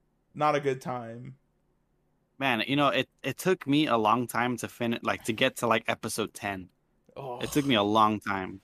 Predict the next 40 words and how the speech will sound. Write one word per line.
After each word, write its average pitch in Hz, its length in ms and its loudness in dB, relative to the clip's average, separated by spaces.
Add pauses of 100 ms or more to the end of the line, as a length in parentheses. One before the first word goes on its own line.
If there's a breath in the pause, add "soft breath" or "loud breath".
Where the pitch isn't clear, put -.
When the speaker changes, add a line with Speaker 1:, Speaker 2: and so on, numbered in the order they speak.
(520)
Speaker 2:
So 120 240 4
I 113 100 6
knew, 151 340 6
like, 127 280 4
at 127 180 0
that, 147 260 4
uh, 110 180 -6
once 160 260 0
I 170 100 4
got 135 360 -2
to, 147 80 0
like, 127 180 4
episode 131 340 -2
ten, 123 240 -2
I 107 160 0
was 104 140 -6
like, 101 160 -6
"Man, 107 420 -2
I 110 120 2
don't 110 100 2
know 104 100 4
what 104 140 2
I'm 98 80 -2
gonna 101 140 -6
do 104 180 -6
for - 140 -10
the, 104 280 -4
<laughs> - 60 -20
for, 131 260 -4
for 139 380 0
the 127 120 8
rest. 127 400 4 (440)
I'm 123 100 2
gonna 131 120 4
have 120 200 2
to 120 80 0
binge 113 340 0
watch, 110 380 4
like, 110 240 0
everything, 117 600 -4